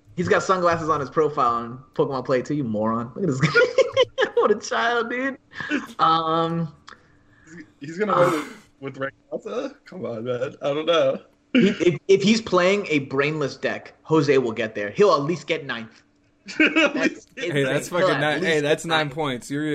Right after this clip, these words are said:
Speaker 3: you're,
Speaker 2: Well,
Speaker 3: it's
Speaker 2: thank
Speaker 3: better than
Speaker 2: you.
Speaker 3: a hundred fifty.
Speaker 1: Yeah, yeah, you crush it. Um, I don't know, Robin, Robin
Speaker 2: Pick
Speaker 1: Schultz,
Speaker 2: yourself.
Speaker 1: Robin Schultz is a super good belt,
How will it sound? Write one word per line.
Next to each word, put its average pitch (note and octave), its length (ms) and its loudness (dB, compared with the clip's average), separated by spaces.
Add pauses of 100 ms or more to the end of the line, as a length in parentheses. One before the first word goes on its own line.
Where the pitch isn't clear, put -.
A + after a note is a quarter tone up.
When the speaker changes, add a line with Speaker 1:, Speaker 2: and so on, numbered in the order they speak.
(100)
Speaker 3:
you're, C#3 240 -8
Speaker 2:
Well, C3 140 -8
Speaker 3:
it's C3 100 -6
Speaker 2:
thank B2 140 -6
Speaker 3:
better D#3+ 160 2
than D3+ 160 0
Speaker 2:
you. C#3 60 0
Speaker 3:
a - 20 -2
hundred D#3 360 2
fifty. D#3 60 2
Speaker 1:
Yeah, C#3+ 200 2
yeah, B2 120 -2
you C3 40 -18 (100)
crush D#3+ 240 -4
it. - 1200 -20
Um, D#3 720 0 (500)
I A#2 120 -8
don't A#2 140 -8
know, A2+ 40 -4
Robin, B2+ 340 2
Robin B2+ 220 0
Speaker 2:
Pick - 60 -8
Speaker 1:
Schultz, C3 160 -2
Speaker 2:
yourself. G#3 180 -8 (640)
Speaker 1:
Robin D3 280 0
Schultz C#3+ 280 -2
is A#2+ 80 -10
a G#2+ 60 -10
super C3+ 280 -6
good A2+ 180 -4
belt, G#2+ 260 -4